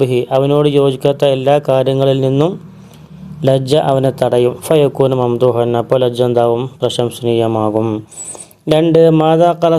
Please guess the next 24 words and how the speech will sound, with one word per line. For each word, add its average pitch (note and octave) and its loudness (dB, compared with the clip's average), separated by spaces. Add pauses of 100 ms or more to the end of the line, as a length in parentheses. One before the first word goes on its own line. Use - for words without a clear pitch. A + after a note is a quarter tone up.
സുഫിയാൻ D3+ 0
സൗരി D3 2
റളിയല്ലാഹു C#3 2
അൻഹു C3 -4
സുഹുദി, B2 -2 (720)
സുഹുദിനെ D#3 2
കുറിച്ച് E3 2 (120)
സുഫിയാൻ D#3+ 2 (120)
സൗരി D3+ 2
റളിയല്ലാഹു C#3 2
അൻഹു C#3 -2 (120)
എന്താണ് B2+ -2
പറഞ്ഞത്? A2+ 0 (760)
ആൻസർ, C#3+ 0 (200)
അസ്സുഹുദ് D3 0
ഫി E3 -2 (160)
ദുനിയ C#3+ 2 (180)
ഖസ്റുൽ C3+ -2
അമലി C3 0 (600)
ലൈസ D3 2 (140)
ബി - 0
അക്ലിൽ C#3 0
ഗലീദി C#3+ 0 (140)
വലാ B2+ 0